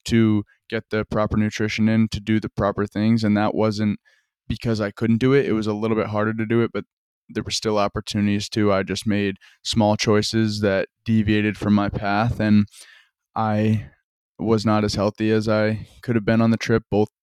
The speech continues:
nutrition-wise, physically wise, sleep-wise, all of that. So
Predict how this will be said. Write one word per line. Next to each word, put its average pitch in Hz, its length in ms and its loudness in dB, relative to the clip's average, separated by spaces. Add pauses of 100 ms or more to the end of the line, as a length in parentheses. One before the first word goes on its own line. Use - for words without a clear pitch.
nutrition-wise, 110 880 -2
physically 110 460 -4
wise, 107 400 2
sleep-wise, 107 600 -2
all 107 160 2
of 92 100 -6
that. 98 200 -6 (400)
So 110 320 0